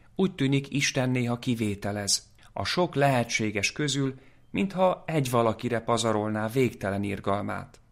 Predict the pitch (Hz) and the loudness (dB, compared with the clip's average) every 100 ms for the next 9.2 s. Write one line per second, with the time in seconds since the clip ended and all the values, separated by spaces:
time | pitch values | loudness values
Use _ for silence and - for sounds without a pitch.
0 | _ - - - 98 120 127 127 123 107 | _ -20 -18 -4 0 2 0 0 -2 -2
1 | 101 - - 98 117 131 127 113 98 95 | -4 -14 -8 0 2 0 -2 -4 -4 -6
2 | - - - 104 - - 104 110 107 123 | -14 -16 -8 -6 -6 -6 -4 -2 -4 -4
3 | 127 127 - 131 127 135 117 - 101 - | -4 -4 0 0 0 -4 -4 -8 -14 -16
4 | _ _ - - - 170 220 151 135 135 | _ _ -20 -16 -4 0 2 4 2 2
5 | 147 139 - 175 151 120 - 127 135 131 | 0 0 0 0 2 0 0 0 0 0
6 | 127 - 131 127 151 151 - - - 127 | -2 0 -2 0 -4 -6 -18 -12 -6 2
7 | 160 131 113 95 92 - - 120 165 135 | 2 4 2 0 -4 -8 -4 4 6 6
8 | 117 - 139 135 131 123 - 107 101 101 | 2 0 -2 0 0 0 -2 -2 -2 -2
9 | 113 - | -6 -10